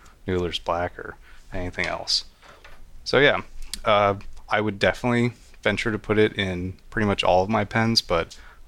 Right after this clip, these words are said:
I have ink paralysis choice here. There's too many inks to choose from, so my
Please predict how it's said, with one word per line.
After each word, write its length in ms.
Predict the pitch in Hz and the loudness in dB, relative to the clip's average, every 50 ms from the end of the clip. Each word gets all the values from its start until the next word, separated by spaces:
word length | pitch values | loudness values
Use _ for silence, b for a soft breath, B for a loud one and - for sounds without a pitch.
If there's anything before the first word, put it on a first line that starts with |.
| - - | -4 2
I 100 | - 101 | 2 2
have 400 | 92 - 95 87 87 87 - - - | 4 4 2 0 -2 -4 -8 -8 -4
ink 220 | - 110 101 - | -2 -2 -2 -2
paralysis 720 | - - 113 107 104 101 107 110 - - 123 113 - - | 0 2 4 6 6 6 6 4 4 2 2 2 2 0
choice 540 | - - - 135 131 127 131 - - - - - - - - - | 0 -2 0 2 2 2 2 2 0 -2 -2 -6 -12 -20 -14 -4
here. 320 | - 127 127 135 139 135 - - - b b b b b b b - | 0 2 4 4 4 4 0 -8 -20 b b b b b b b -6
There's 160 | 98 90 - | -2 -2 0
too 160 | - - 107 | 4 4 4
many 220 | 101 95 92 95 | 4 4 2 2
inks 200 | 95 98 - - | 0 0 0 -2
to 60 | - 90 | -2 -2
choose 240 | - - 104 95 | -4 -2 -2 -2
from, 300 | - - - 110 107 104 | -2 0 2 2 2 2
so 200 | 98 - 95 90 | 2 2 2 0
my 300 | 85 87 85 82 82 87 | 0 -2 -4 -6 -6 -8